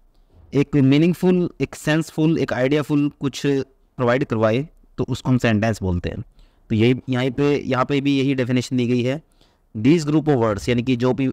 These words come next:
अभी हमने पीछे रीड किए हैं सभी ये group of words, ये कंप्लीट सेंस दे रहे हैं यहाँ पे, ठीक है। जो मैंने प्रॉपर सेंस लिखा है वो कंप्लीट सेंस ही समझ लीजिए इसको। तो जो कंप्लीट सेंस दे-, देते हैं group of words, उसको सेंटेंस बोला जाता है।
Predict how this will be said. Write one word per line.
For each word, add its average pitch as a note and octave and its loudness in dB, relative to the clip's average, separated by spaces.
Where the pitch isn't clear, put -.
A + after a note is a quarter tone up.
अभी A#2 -2
हमने B2+ 4
पीछे B2 0
रीड A#2+ 0
किए A#2 0
हैं A#2 -2
सभी A#2 -2
ये A#2 2
group A2+ -2
of G#2+ 0
words, A2 -2
ये D3+ 6
कंप्लीट D3 0
सेंस C#3 -4
दे A#2+ 0
रहे A2 -2
हैं A2 -2
यहाँ A2 -2
पे, F3 -8
ठीक B2 0
है। D#3 0
जो B2 2
मैंने A#2 0
प्रॉपर A2 0
सेंस A#2 -2
लिखा A#2+ 0
है C3 2
वो B2+ 0
कंप्लीट G#2+ -4
सेंस G#2+ -2
ही A#2 -2
समझ A2 -2
लीजिए A2 0
इसको। - -6
तो B2+ 2
जो C#3 0
कंप्लीट C#3+ 0
सेंस C#3 -4
दे-, B2 -4
देते B2 -2
हैं B2+ -2
group A#2 0
of A#2 2
words, A#2 -2
उसको A#2+ -4
सेंटेंस G#2 -2
बोला F#2+ -2
जाता D#2 -6
है। A2+ -10